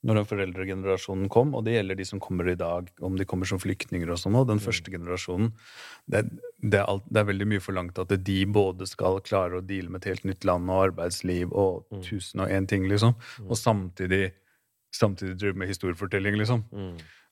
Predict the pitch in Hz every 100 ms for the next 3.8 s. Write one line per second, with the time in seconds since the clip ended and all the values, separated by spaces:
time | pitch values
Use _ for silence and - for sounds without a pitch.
0 | - 135 127 123 123 127 120 113 117 120
1 | 120 123 117 143 120 113 113 113 - 101
2 | 101 107 110 113 104 104 113 113 107 -
3 | 104 - 98 98 101 107 -